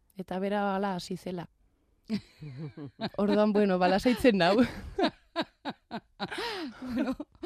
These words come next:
Speaker 2: ez, estimulatzeko edozein
Speaker 1: Bai,
Speaker 2: bide erabil
Speaker 1: bai, bai.
Speaker 2: liteke.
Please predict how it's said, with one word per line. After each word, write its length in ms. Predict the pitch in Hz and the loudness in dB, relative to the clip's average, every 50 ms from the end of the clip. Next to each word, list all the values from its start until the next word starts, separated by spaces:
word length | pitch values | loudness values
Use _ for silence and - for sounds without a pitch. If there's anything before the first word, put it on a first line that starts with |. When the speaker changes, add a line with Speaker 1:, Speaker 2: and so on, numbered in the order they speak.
| 440 440 381 302 226 - - | -12 -10 -12 -14 -14 -12 -10
Speaker 2:
ez, 140 | 165 165 180 | -8 -6 -4
estimulatzeko 920 | 165 165 160 - 214 208 214 220 208 202 - - 185 - 202 214 269 - - | -4 -4 -4 -2 -4 -2 -2 -2 -4 -4 -4 -6 -6 -6 -4 -4 -6 -6 -6
edozein 360 | 170 160 170 170 202 185 175 - | -4 -4 -4 -4 -4 -2 0 2
Speaker 1:
Bai, 220 | - 202 214 240 262 | 4 4 4 4 2
Speaker 2:
bide 280 | - 156 151 143 135 - _ _ _ _ | 2 0 -2 -4 -8 -10 _ _ _ _
erabil 520 | - 170 170 175 233 240 247 262 262 262 - | -2 0 2 2 4 4 4 4 2 2 2
Speaker 1:
bai, 40 | 220 | 2
bai. 100 | 220 220 | 2 2
Speaker 2:
liteke. 400 | 214 214 - - 147 143 139 | 0 -2 -2 -6 -8 -8 -8